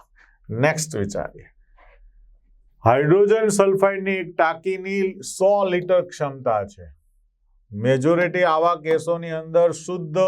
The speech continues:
હાઇડ્રોજન સલ્ફાઇડ હોય છે.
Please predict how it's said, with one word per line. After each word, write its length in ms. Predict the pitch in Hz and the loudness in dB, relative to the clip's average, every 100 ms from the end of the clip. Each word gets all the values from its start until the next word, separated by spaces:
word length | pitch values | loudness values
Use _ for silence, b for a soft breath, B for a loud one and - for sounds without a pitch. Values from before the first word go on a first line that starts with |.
| 185 147 | 2 0
હાઇડ્રોજન 720 | 147 151 147 160 160 151 160 | 0 -2 -4 -2 -2 -2 -8
સલ્ફાઇડ 760 | 156 143 143 139 151 147 147 147 151 - _ _ _ _ _ _ 110 | -6 -4 -4 -4 -2 0 -2 -4 -6 -8 _ _ _ _ _ _ 0
હોય 240 | 113 101 | 0 0
છે. 180 | 101 | -8